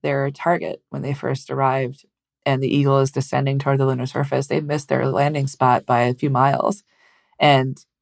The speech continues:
you know, they're running out of fuel. <laughs> He has to land, and he has to make a decision really quickly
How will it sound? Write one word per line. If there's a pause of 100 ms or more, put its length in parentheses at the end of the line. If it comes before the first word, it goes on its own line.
(100)
you
know,
they're
running
out
of
fuel.
<laughs>
He
has
to
land,
and
he
has
to
make
a
decision
really
quickly